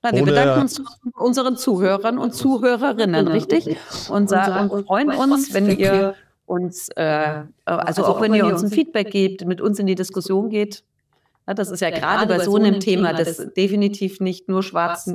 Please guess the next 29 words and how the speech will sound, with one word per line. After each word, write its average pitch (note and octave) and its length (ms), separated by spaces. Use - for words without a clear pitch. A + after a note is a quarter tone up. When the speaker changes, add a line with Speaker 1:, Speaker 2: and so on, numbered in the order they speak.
Speaker 1:
nur F#3+ 220
weiß D#3+ 280
ist, E3 120
das E3+ 160
auch E3 140
jetzt F3 160
in E3+ 100
zwanzig F#3 380
Minuten F#3 360
sicher F#3 200
nicht F3 240
alle F#3+ 180
Facetten F3 480
dieses D#3+ 420
sehr, F#3 260
sehr F#3 220
komplexen F#3 540
Zusammenhangs E3 800
aufdecken E3 480
konnte, D#3 300
ist - 220
das G3 100
für G3 100
uns F3+ 160
eine F3+ 120
sehr, F3+ 380
sehr F#3 180
große G3 280
Bereicherung. F3 640